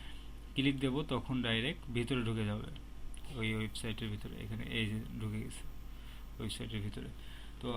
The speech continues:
আমরা মনে হয় বুঝতে পারছি যে আসলে ওয়েব লিংক বিল্ডিংটা আসলে কি। ঠিক এখানে উইকিপিডিয়াতে আমরা, আহ, একটা ওয়েবসাইট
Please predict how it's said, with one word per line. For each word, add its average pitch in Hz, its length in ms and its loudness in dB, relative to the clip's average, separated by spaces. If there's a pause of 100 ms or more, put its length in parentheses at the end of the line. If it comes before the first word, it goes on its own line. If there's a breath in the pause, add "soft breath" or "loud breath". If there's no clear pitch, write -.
(100)
আমরা 143 340 4
মনে 147 180 8
হয় 147 80 8
বুঝতে 135 300 6
পারছি 139 340 6
যে 139 100 8
আসলে 120 520 8
ওয়েব 127 380 10 (340)
লিংক 120 360 6 (220)
বিল্ডিংটা 117 500 4
আসলে 110 280 0
কি। 135 240 -2 (540 loud breath)
ঠিক 131 180 2 (100)
এখানে 151 640 4 (220)
উইকিপিডিয়াতে 156 840 6
আমরা, 147 400 6
আহ, 120 480 2
একটা 127 180 0
ওয়েবসাইট 135 400 4